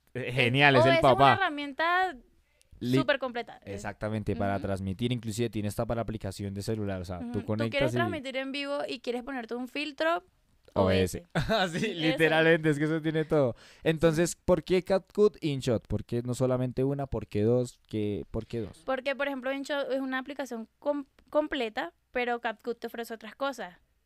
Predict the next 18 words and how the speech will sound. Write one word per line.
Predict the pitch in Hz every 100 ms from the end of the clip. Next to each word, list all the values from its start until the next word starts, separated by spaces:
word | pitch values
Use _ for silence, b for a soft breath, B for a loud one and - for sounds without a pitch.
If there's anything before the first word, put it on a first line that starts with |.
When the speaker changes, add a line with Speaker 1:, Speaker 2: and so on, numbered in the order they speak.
| _ - -
Speaker 1:
CapCut | 220 - 208
te | -
ofrece | 220 226 233 233 240 240 233 214
ponerle | 220 214 202
estabilidad | 208 226 214 196
a | 175
los | 190
videos, | 202 185 190 196 196 196 190 190 _ b b b
te | 240
ofrece | 247 254
otras | 349 359
cosas, | 262 196 214
efectos | 220 208 226
especiales | 233 - 208 208 208
que | 226
no | 208 190
tiene | 196
InShot. | 196 202 208 202